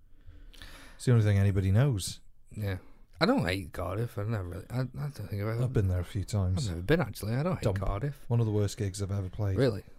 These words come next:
Speaker 1: Yeah, dump.
Speaker 2: Is it, is it bad?
Speaker 1: I just don't like Cardiff.
Speaker 2: I don't like big cities, though, so it's
Speaker 1: There's
Speaker 2: not
Speaker 1: something about
Speaker 2: against
Speaker 1: South
Speaker 2: Cardiff.
Speaker 1: Wales that makes me a bit uncomfortable.
Speaker 2: Same.
Speaker 1: Don't know what it is.
Speaker 2: No, I don't know either.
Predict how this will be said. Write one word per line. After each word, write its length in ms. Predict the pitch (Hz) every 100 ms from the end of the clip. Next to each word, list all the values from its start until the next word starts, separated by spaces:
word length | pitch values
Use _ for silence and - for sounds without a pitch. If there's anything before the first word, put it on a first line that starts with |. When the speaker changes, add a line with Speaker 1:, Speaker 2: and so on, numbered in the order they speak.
| -
Speaker 1:
Yeah, 100 | - - -
dump. 200 | - 98
Speaker 2:
Is 100 | 156
it, 160 | 180 - - -
is 160 | - 233
it 80 | 240
bad? 260 | 339 - - - - - - - - - -
Speaker 1:
I 140 | 113 110
just 180 | 92
don't 160 | - -
like 180 | 90 -
Cardiff. 440 | 87 87 92 - - - - -
Speaker 2:
I 60 | 120
don't 120 | 117
like 120 | 87
big 160 | - -
cities, 320 | - - -
though, 160 | 98 98
so 140 | -
it's 380 | 101 - - -
Speaker 1:
There's 100 | 117
Speaker 2:
not 40 | 123
Speaker 1:
something 200 | 127 107
about 100 | 101
Speaker 2:
against 160 | 104 -
Speaker 1:
South 140 | 98
Speaker 2:
Cardiff. 120 | 90 104
Speaker 1:
Wales 280 | 98 95
that 140 | 98 98
makes 200 | 95 -
me 80 | 90
a 40 |
bit 180 | 95 - -
uncomfortable. 640 | 95 90 95 - 98 95 - - - -
Speaker 2:
Same. 340 | - 110 98 - - - - - - - - - - -
Speaker 1:
Don't 100 | 127
know 60 |
what 120 | 120
it 60 | 117
is. 200 | 101 -
Speaker 2:
No, 240 | 104 107 110
I 40 |
don't 180 | 101 92
know 100 | 92
either. 340 | 98 98 90